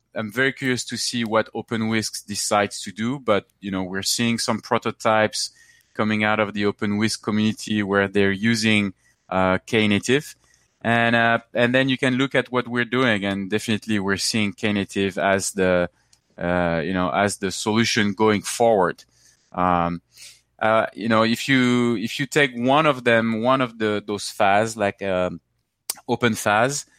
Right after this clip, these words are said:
uh, you know, to me, Open faz provides you a, a very, a very nice way to,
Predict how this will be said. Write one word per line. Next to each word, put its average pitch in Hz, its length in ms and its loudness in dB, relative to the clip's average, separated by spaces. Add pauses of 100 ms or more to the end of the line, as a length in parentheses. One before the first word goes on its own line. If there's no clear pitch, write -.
(260)
uh, 101 480 0
you 104 140 -6
know, 107 120 -2
to - 200 -8
me, 131 260 2
Open 127 260 -2
faz 113 540 0 (220)
provides 113 520 0
you 117 240 -2
a, 95 280 2
a 101 120 -4
very, 117 560 -2 (360)
a 107 80 -8
very 143 260 0
nice 127 400 0
way 123 240 4
to, 110 560 -6